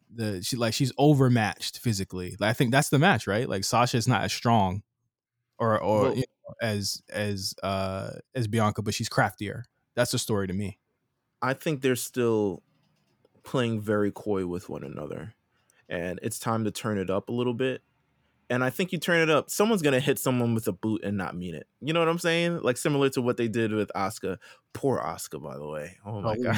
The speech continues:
Speaker 1: we're gonna get to that because I think Raw's women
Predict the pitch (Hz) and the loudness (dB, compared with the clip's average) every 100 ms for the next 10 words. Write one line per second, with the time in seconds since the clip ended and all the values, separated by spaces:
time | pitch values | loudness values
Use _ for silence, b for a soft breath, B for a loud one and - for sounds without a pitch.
0 | 104 127 135 107 110 104 98 104 98 95 | 0 -2 -2 -4 -4 -4 -2 0 0 -2
1 | 101 107 101 104 - 127 127 117 107 113 | -4 -2 -2 -4 -2 -2 -2 -2 -2 4
2 | 113 110 101 - 104 113 113 104 101 | 4 4 2 -4 0 4 4 4 2